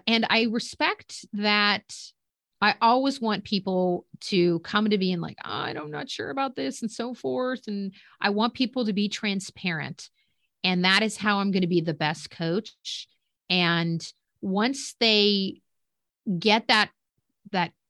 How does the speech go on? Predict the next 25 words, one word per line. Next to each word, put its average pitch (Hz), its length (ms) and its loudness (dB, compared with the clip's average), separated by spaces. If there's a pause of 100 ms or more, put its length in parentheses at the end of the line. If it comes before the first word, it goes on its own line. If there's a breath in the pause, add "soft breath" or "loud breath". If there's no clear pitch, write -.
point 269 320 2
of 180 120 -4
like, 165 300 0
you 208 80 0
know, 180 100 2
what 220 220 0
do 320 60 4
you 339 120 6
want 220 200 2
out 214 140 4
of 196 80 -2
this 190 120 -8
conversation? 160 680 -6
'Cause 180 160 -4
if 180 140 -8
you 262 100 0
want 302 200 -2
this 294 120 -6
person 220 360 -4
to 196 100 -4
apologize, 175 600 -2
it's - 140 -20
not 269 160 0
gonna 262 140 4
happen. 240 460 2